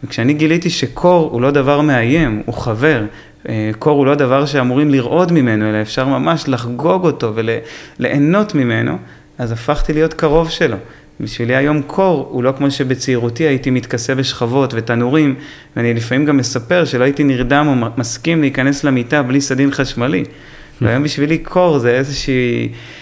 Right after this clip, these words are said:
Speaker 1: חוויה מאוד רצויה בחיים, לא לקפוא מקור, לא כל הזמן להיות בקור, לא להיכנס למים קפואים לשעתיים, אבל לחוות קור כחלק מה-, מהמנעד של החוויות בחיים, זה משהו שמוסיף לי המון המון חופש,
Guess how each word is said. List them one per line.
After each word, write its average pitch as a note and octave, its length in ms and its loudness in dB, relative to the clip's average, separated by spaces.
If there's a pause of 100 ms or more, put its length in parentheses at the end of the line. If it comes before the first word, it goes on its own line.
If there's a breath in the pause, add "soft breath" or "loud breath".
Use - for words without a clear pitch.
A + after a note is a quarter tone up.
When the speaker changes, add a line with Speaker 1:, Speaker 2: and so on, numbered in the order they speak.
(180 loud breath)
Speaker 1:
חוויה B2 540 2
מאוד D3+ 320 2
רצויה C#3 420 0
בחיים, B2+ 500 0
לא C3 140 2
לקפוא E3+ 420 0
מקור, C3+ 460 0
לא C3+ 200 0
כל C#3+ 240 2
הזמן B2+ 300 2
להיות A2+ 240 0
בקור, A2 400 -2
לא A#2+ 100 4
להיכנס C#3 420 0
למים C3+ 260 0
קפואים C3+ 340 -2
לשעתיים, A#2 680 -2 (520 loud breath)
אבל A2+ 240 -4
לחוות D3 440 0
קור D#3 380 2
כחלק D3 520 0
מה-, A2+ 340 2
מהמנעד A2+ 640 2
של A#2+ 160 0
החוויות A#2 680 0
בחיים, D#3 500 -2 (500 loud breath)
זה A2+ 60 -4
משהו C#3+ 220 2
שמוסיף C3 500 -2
לי C3+ 80 2
המון B2+ 260 2
המון B2 180 2
חופש, A#2 580 -4